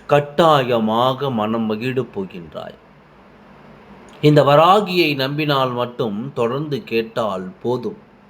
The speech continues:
ஏனென்றால், நம்பிக்கை இல்லாமல் நீ கேட்கின்ற ஒவ்வொரு வார்த்தைகளும்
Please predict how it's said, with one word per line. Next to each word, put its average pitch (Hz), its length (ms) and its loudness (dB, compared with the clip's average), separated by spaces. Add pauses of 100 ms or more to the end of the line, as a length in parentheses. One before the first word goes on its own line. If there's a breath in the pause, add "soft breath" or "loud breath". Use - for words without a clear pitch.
(400 loud breath)
ஏனென்றால், 127 720 4
நம்பிக்கை 151 640 0
இல்லாமல் 143 640 2
நீ 123 220 -4
கேட்கின்ற 127 680 0
ஒவ்வொரு 151 540 4
வார்த்தைகளும் 117 760 0